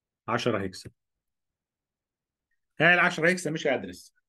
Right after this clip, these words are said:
مش address register، هاي قيمة موجودة في ال instruction. فأصلًا غلط نصير نحكي، آه، مش address أصلًا، عشرة هكسة هي ثمانية بت، خلص.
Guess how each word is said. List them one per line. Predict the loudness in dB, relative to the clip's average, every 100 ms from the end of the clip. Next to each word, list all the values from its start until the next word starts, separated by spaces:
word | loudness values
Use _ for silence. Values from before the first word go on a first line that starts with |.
| _ -14
مش | -6
address | -4 -4 -2
register، | -2 -4 -4
هاي | 2 2
قيمة | 6 4 4 -6 _ _ _ _ _ _ _ _ _ _
موجودة | 2 6 8 6
في |
ال | 4 2
instruction. | 0 -2 -2 -20 _ _ _ _ _ _ _ _ _ _ _ _ _ _ _ _ _ _ _
فأصلًا | 2 2 4 4
غلط | 6 6 6 6
نصير | 2 4 4
نحكي، | 4 -2 0 0
آه، | 0 -4 -6 -8 0
مش | 2
address | 6 4 2 -4
أصلًا، | -8 -6 -6 -4 -4
عشرة | 0 2
هكسة | 2 4 4
هي | 6
ثمانية | 6 4 4 2
بت، | -2 -6
خلص. | -6 -6 -8